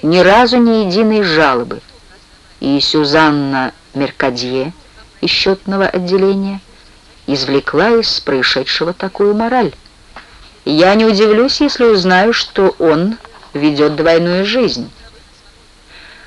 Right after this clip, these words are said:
Она и не подозревала, как близка была к истине. Выйдя в шесть часов из банка, Андюс увидел поджидающую его Леа. «Вы?»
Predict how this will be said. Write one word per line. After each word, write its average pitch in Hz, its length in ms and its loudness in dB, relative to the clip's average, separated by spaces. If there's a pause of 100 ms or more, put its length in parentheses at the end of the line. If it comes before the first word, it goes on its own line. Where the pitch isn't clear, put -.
(140)
Она 185 320 2
и 185 80 4
не 190 100 2
подозревала, 185 760 4
как 127 220 -4
близка 143 680 -2
была 123 280 -8
к - 160 -12
истине. 107 520 -10 (2000)
Выйдя 247 460 4
в - 60 0
шесть 254 240 2
часов 240 380 2
из 208 140 2
банка, 247 460 2
Андюс 202 480 0
увидел 226 460 4 (360)
поджидающую 208 1040 2
его 190 440 2
Леа. 147 600 0 (480)
«Вы?» 156 300 -4